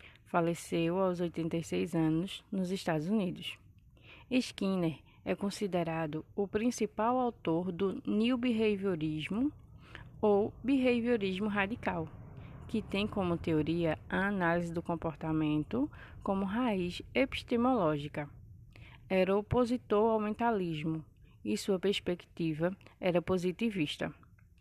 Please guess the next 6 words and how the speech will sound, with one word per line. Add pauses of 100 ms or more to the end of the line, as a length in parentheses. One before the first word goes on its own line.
(340)
Sua
base
epistemológica (280)
é
o
empirismo,